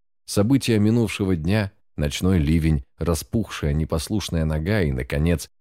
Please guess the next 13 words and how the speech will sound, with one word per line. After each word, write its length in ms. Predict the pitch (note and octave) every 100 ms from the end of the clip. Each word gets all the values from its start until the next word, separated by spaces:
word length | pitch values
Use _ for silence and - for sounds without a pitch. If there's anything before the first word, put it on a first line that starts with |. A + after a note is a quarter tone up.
| _
новая 480 | C#2+ E2+ A2+ E2 D2+
неожиданная 720 | D2+ E2 E2 G#2 F#2 E2+ E2
встреча 420 | D#2 - G2 F2+
с 80 | E2
гонцами — 720 | D2 D2+ C#2+ - B2+ F2 C2 - _ _
которым 380 | - D2+ F2 E2
теперь 300 | D#2+ - E2+
грозило 420 | D2+ D#2+ D#2 F2
страшное 580 | E2 - E2+ D#2+ - D2
возмездие 640 | C#2+ D#2 F#2+ F#2+ C2+ D2 C#2+
за 140 | E2
их 220 | F2 D2
преступления, 920 | - D#2+ D2+ D#2 - C3+ A2 F#2 D#2+